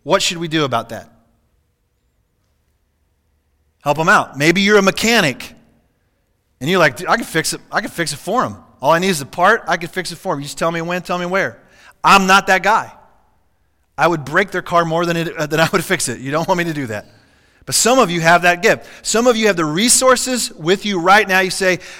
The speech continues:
"How much is it gonna take, Brady? How much is it gonna cost? You just let me know, and we'll, we'll do it." Listen, the family, they're here today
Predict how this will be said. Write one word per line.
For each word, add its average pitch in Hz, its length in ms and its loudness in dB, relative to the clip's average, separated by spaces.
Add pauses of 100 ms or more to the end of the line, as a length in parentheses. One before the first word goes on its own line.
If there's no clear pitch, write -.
"How 190 180 4
much 202 200 0
is 175 80 -8
it 175 40 -6
gonna 175 120 -6
take, 127 220 -4
Brady? 123 300 -8 (160)
How 151 80 -4
much 156 100 -6
is 151 60 -8
it - 20 -8
gonna 143 140 -10
cost? 104 260 -12
You 135 60 -14
just 127 80 -16
let 131 100 -10
me 127 60 -8
know, 110 200 -14 (1160)
and 123 120 -8
we'll, 127 140 -8
we'll 123 220 -16
do 117 180 -12
it." 107 140 -18 (2250)
Listen, 165 240 -2
the 127 80 -8
family, 185 380 -4
they're 143 100 -4
here 196 240 -8
today 160 380 -8